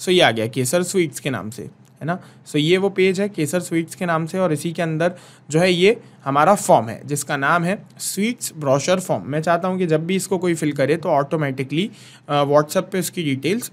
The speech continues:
अ, जो है, अ, WhatsApp पे उसको एक मैसेज सेंड हो जाए।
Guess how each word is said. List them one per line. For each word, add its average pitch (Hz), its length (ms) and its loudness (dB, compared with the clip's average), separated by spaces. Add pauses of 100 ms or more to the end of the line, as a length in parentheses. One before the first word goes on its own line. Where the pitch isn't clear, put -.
अ, 156 40 0
जो 143 180 -2
है, 170 160 0
अ, 143 140 -4
WhatsApp 135 380 -2
पे 175 100 -6
उसको 160 220 -4
एक 196 140 -4
मैसेज 151 280 -2
सेंड 175 280 -4
हो 139 180 0
जाए। 95 140 -6